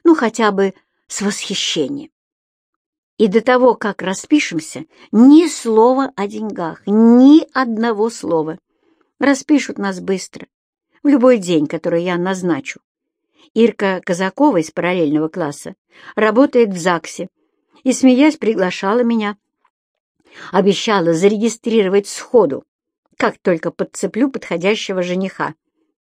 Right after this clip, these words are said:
Она шутила, а я серьёзно. И пусть попробует не расписать.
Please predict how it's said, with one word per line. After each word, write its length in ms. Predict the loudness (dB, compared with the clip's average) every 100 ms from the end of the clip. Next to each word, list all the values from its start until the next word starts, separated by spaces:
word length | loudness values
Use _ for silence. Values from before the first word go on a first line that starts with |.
| _ _
Она 260 | -4 -2 -2
шутила, 680 | -4 -6 0 2 2 0 -4 _ _ _ _ -6
а 100 | 0
я 180 | 0
серьёзно. 640 | 0 0 2 2 2 -2 -6 -8 _ _ _ _ _ _
И 140 | -4
пусть 400 | 0 4 4 2
попробует 640 | -4 -4 -2 0 2 2 2
не 180 | -2 0
расписать. 800 | -4 -8 -14 -8 -6 -6 -8